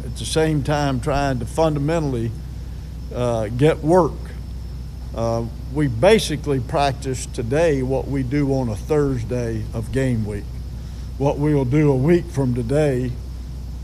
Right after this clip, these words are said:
um, which will be our Thursday 'cause we play on Friday. And I thought the concentration was good. Um, we, we put a lot of different situations in on both sides of the ball and the kicking game.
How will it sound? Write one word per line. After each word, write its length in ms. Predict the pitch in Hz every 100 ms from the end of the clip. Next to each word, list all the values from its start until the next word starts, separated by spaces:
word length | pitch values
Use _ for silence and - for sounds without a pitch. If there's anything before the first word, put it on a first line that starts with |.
| - -
um, 460 | 120 123 117 113 117
which 200 | 143 -
will 160 | 151 127
be 220 | 170 165
our 240 | 143 139
Thursday 720 | 120 - - 180 170 120 135 123
'cause 220 | 135 123
we 140 | 131
play 320 | 113 147 147
on 200 | 139 131 123
Friday. 560 | 151 156 143 131 123 - - - - - - - - - - - - - - 196
And 160 | 196
I 100 | 233
thought 360 | - 220 196 143
the 60 |
concentration 1120 | 123 185 180 147 143 127 180 185 170 180 165 165
was 160 | 123
good. 500 | 127 165 165 165 131
Um, 380 | 117 113 110 104 - - - - - - - - -
we, 200 | 135 143
we 180 | 139 147
put 300 | 110 165 147
a 60 |
lot 300 | 135 143 156
of 120 | 147 135
different 360 | 160 147 120
situations 1120 | - 170 - 147 143 165 156 - 156 143 123
in 280 | 151 151 151
on 180 | 135 117
both 240 | 139 143
sides 420 | - 143 143 131
of 100 | 120
the 60 | 120
ball 440 | 123 139 143 135
and 320 | 117 147 143 135
the 60 |
kicking 460 | - 156 147 147 127
game. 480 | 127 143 139 139